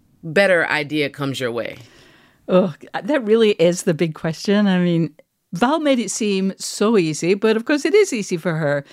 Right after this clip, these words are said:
Speaker 2: She's written thirty-five mysteries. She's written forty-five books in total, maybe more.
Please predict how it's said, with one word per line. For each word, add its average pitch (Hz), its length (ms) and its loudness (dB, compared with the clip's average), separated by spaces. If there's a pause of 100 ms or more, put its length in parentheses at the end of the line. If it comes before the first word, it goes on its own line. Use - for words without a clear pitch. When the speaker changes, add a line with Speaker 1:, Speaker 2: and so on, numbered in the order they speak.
(120)
Speaker 2:
She's 247 340 -2
written 233 440 2
thirty-five 240 540 0
mysteries. 220 480 -2
She's 196 200 -6
written 208 260 0
forty-five 214 800 -2
books 202 320 0
in 190 100 -2
total, 196 380 0
maybe 180 300 0
more. 180 360 0